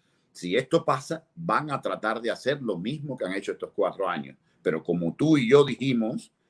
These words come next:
en una directa tuya, que me acuerdo hace dos o tres semanas,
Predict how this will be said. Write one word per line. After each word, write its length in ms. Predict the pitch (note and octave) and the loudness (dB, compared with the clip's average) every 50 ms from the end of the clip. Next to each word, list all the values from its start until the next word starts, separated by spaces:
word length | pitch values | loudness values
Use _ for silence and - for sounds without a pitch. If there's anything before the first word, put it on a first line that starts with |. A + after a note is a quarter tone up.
| _ _ | _ _
en 180 | - D#2+ E2 F2 | -6 -4 -2 0
una 160 | A2 G#2+ G#2 | 0 0 0
directa 420 | G#2 F#2+ F#2 A2 G#2+ - F#2+ F2 | 0 2 2 2 2 2 0 -2
tuya, 220 | - C3+ C3+ A#2 F#2 | 0 2 2 2 2
que 60 | F#2 | 0
me 100 | E2 D#2 | -4 -2
acuerdo 300 | - A2 B2+ G#2+ G2 F#2+ | 0 2 2 2 2 -2
hace 140 | - G2 F2+ | -2 -2 -2
dos 160 | F2+ G#2 G2+ | -2 -2 -2
o 40 | A2+ | -2
tres 200 | - B2+ B2 - | -4 -6 -4 0
semanas, 440 | - D3 A2 F#2 F2 F2+ A2+ C#3+ | 0 0 2 0 -2 -2 -4 -8